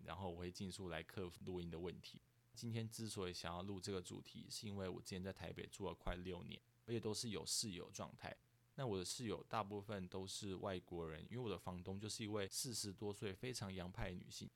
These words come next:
你看到她就会知道说她比较像是A B C，因为她留着一头长直发，然后她会穿那种 One Piece 的长裙、紧身长裙哦，走在街上，就是你可以想象到那种传统亚洲女性感觉会有点矜持的那种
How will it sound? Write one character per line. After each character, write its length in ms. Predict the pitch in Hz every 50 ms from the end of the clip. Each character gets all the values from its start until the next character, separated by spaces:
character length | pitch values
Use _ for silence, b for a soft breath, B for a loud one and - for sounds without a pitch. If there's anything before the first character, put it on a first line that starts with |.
| - - - -
你 100 | - 98
看 100 | - 139
到 100 | 147 147
她 220 | 143 139 131 123 120
就 100 | 127 131
会 60 | 127
知 140 | 120 117 117
道 120 | 113 113
说 320 | 110 - 117 107 107 104
她 460 | 104 - 113 117 113 110 110 107 107 101
比 100 | - -
较 120 | - 98
像 180 | - - 107 101
是 100 | 98 107 -
A 140 | 98 92 92
B 260 | 90 - 92 92 95
C， 220 | 92 - - 95 92
因 240 | - - - 101
为 80 | 110 113
她 260 | 107 107 98 98 98 98
留 260 | 90 90 87 87 90
着 120 | 87 90
一 120 | - - -
头 220 | - - 87 82
长 320 | - - - 85 87 90 92
直 220 | - - 87 87 90
发， 220 | - - 85 - - - - - - _
然 120 | - 98
后 80 | 104 107
她 140 | 107 110 104
会 60 | 117
穿 220 | 113 - 101 98
那 80 | 107 107
种 240 | 95 92 90 90 90
One 220 | 98 98 104 110
Piece 320 | 113 - - 107 95 - -
的 140 | - 92 85
长 340 | - - - - 85 90 98
裙、 240 | 98 - 101 90 -
紧 200 | - - 101 92
身 180 | 95 123 131 131
长 220 | - 107 92 101
裙 240 | - - 90 90 87
哦， 80 | 87 92
走 160 | - 95 82
在 160 | 85 110 107
街 240 | 98 - - 98 92
上， 240 | 90 - 104 85 - - - _ - - -
就 120 | - - 123
是 300 | 117 131 127 120 107 - -
你 140 | 110 104
可 120 | 92 - 123
以 60 | 139
想 220 | 131 - 90 90
象 120 | 98 110 120
到 160 | 123 113 104
那 100 | 107 113
种 120 | 107 95 95 -
传 300 | - - 92 90 98 107
统 240 | 110 101 90 92 92
亚 160 | - 87 85
洲 220 | 85 - 104 101 101
女 140 | 101 90 -
性 220 | - 110 104 98
感 180 | - - 82 82
觉 160 | 82 92 92
会 160 | 90 120 113
有 80 | 95 95
点 140 | 98 92 - -
矜 260 | - 107 110 113 113
持 200 | - - - 92
的 80 | 90
那 100 | 87 98
种 100 | 92 90